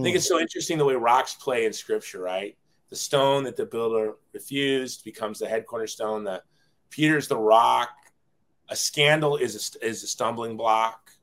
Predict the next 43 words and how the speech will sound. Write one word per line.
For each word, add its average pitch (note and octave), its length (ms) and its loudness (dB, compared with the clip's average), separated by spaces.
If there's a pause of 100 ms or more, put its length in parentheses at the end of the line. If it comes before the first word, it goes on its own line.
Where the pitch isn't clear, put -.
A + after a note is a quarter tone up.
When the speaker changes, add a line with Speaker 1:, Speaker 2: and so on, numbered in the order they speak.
(720)
Speaker 1:
So - 180 -4
how C3+ 180 8
do F3+ 80 4
we E3 80 2
turn D3 240 -4
stumbling B2+ 500 -2
blocks A2 580 0
into G#2+ 220 -16
stepping G#2+ 440 -4
stones? - 720 -12 (1000)
And A2+ 280 -2
I G#2+ 80 -2
think A#2 260 -8
that's - 640 -2 (140)
through A2+ 120 -8
grace A2+ 640 -2
and - 120 -18
through A2 120 -12
the - 40 -8
sacraments A2+ 960 -4 (640)
and A2+ 140 -8
through A#2 160 -8
looking B2 340 -4
at C3 120 -4
those A2+ 180 -4
rocks A2 340 4
head A#2 200 0
on G#2+ 300 0
and G2 180 -8 (460)
sort C3+ 280 2
of A#2+ 80 0
like, A2+ 180 4
I'm A#2+ 140 0
like B2+ 160 0
a A2+ 100 4
farmer A#2+ 560 0
that G#2+ 100 -4
went A2 200 -4
to A2+ 80 -4
West G#2+ 300 2
Texas A2 560 -2
in G2 100 -6
the F#2 240 -6